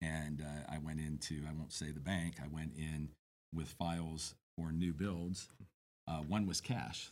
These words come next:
The person was willing to put the cash in the bank, uh, but they didn't wanna use their cash to build.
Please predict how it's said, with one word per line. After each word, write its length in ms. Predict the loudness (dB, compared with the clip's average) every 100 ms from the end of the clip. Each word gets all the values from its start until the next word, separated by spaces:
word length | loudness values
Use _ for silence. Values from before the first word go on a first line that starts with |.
| -4
The 40 | -2
person 160 | 2
was 100 | 2
willing 160 | 2 2
to 40 | 0
put 100 | -4
the 40 |
cash 300 | 0 0 2
in 60 | 0
the 60 |
bank, 380 | 0 0 0 -2 -10 -6
uh, 240 | -4 -2 -2
but 120 | -4 -4 0
they 80 |
didn't 200 | 2 2 2
wanna 220 | 0 2
use 320 | 2 2 2
their 100 | -2
cash 260 | -2 -4 -2
to 60 |
build. 340 | 0 0 0